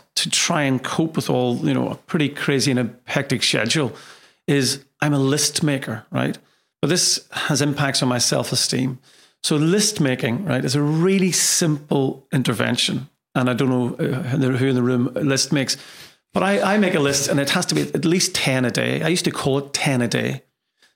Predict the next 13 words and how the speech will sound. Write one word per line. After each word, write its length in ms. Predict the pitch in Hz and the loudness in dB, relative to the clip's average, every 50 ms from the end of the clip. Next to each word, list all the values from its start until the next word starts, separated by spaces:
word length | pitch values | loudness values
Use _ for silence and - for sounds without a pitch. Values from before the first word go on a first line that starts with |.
| _ | _
So 80 | - - - | -6 -6 -2
every 380 | - 165 202 190 165 - 208 185 | 0 0 0 0 0 0 2 2
single 400 | 151 - - 185 160 139 135 127 | 2 2 2 2 2 2 2 2
day, 140 | 127 127 123 | 2 0 0
and 100 | 123 120 | 0 0
I've 100 | 117 - | -2 -2
got 100 | 120 117 | -2 0
a 40 | 117 | 0
large, 440 | 123 143 156 160 156 - - - | 0 2 0 0 0 -2 -4 -2
you 140 | - 196 147 | -2 0 0
know, 240 | 120 117 110 107 - _ _ _ _ _ _ _ _ | 2 0 0 -4 -8 _ _ _ _ _ _ _ _
list 560 | 151 131 147 147 147 - - - - _ _ | 0 0 2 2 0 -2 -2 -6 -6 _ _
book, 400 | - 147 139 139 - - - | 0 0 0 0 0 -2 -2